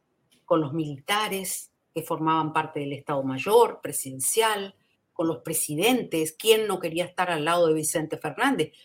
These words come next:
Lo único que sé es que él no tenía simpatía por Felipe Calderón, y eso en el fondo me alegró,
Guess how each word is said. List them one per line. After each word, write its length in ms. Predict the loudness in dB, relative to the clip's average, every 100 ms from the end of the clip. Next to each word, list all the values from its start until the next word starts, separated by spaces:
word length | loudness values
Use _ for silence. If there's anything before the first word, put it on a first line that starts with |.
| _
Lo 140 | 4 6
único 320 | 6 4 2
que 100 | 2
sé 180 | 6 4
es 80 | 4
que 80 | 0
él 100 | 0
no 100 | -4
tenía 240 | -4 -4 -4
simpatía 520 | -4 -4 -2 -2 -4
por 140 | -6
Felipe 320 | -6 -6 -6
Calderón, 460 | -4 -2 -2 -2 -2
y 60 | 2
eso 160 | 2
en 80 | 2
el 100 | 0
fondo 240 | 0 0 0
me 80 | 0
alegró, 440 | 0 10 10